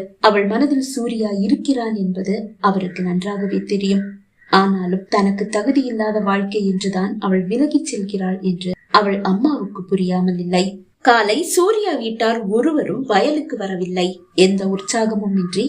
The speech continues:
எழுந்து வயலுக்கு வந்த மதி கடமையே என்று வேலையை வேண்டாவிருப்பாக முடித்துவிட்டு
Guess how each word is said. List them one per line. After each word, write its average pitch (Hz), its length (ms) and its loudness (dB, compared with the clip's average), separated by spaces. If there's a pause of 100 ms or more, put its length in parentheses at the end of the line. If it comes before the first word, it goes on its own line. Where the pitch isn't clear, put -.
(340)
எழுந்து 277 400 4
வயலுக்கு 208 480 -2
வந்த 180 240 -4
மதி 180 440 -2 (200)
கடமையே 294 600 2
என்று 185 300 -2
வேலையை 196 560 0
வேண்டாவிருப்பாக 190 920 -2
முடித்துவிட்டு 180 600 0